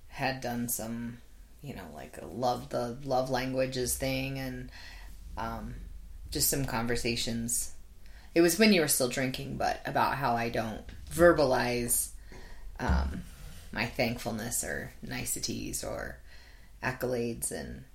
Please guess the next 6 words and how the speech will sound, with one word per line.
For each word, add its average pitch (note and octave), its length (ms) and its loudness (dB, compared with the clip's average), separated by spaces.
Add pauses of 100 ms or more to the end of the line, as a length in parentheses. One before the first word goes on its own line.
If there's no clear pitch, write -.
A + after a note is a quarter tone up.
(880)
so D#3 200 2
maybe C#3 320 4
that's A#2+ 320 2
why B2 320 -2
I C3 140 -4
thought - 320 0